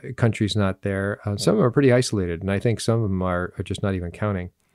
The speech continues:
I do find it surprising that, uh, the Soviet Union, uh, Soviet Union, right, uh, Russia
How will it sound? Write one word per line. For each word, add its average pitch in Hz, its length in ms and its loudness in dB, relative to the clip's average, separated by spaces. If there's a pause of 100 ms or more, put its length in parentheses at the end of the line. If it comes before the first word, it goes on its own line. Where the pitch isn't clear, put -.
(420)
I 104 60 0
do 107 140 2
find 104 240 2
it 92 80 -4
surprising 101 580 -2
that, 92 300 -8
uh, 101 300 -6
the 101 60 -8
Soviet 101 380 -2
Union, 104 500 -2
uh, 98 160 2
Soviet 92 440 -8
Union, 92 240 -8
right, 98 280 -6
uh, 104 220 2
Russia 107 400 2